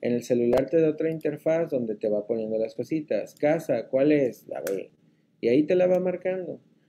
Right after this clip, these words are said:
Opciones de preguntas múltiples. Eh, what you? Computadora, ordinador.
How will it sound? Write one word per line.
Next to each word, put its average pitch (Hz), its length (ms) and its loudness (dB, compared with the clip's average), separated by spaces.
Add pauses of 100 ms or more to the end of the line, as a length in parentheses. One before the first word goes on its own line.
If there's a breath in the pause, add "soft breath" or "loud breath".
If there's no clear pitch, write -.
(100)
Opciones 160 560 2
de 170 100 4
preguntas 143 460 0
múltiples. 127 880 -6
Eh, 110 880 2
what 113 200 -2
you? 156 300 2 (1160)
Computadora, 131 920 2
ordinador. 110 800 0